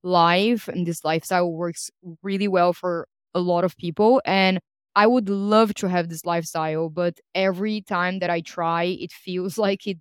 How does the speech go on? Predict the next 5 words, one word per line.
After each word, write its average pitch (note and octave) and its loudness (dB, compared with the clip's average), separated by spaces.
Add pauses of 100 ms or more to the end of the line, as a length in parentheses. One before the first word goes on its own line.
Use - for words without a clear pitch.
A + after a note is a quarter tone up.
doesn't F#3 -2 (440)
sit - -6
well F#3 4
with G3+ 0
me. C#4+ 0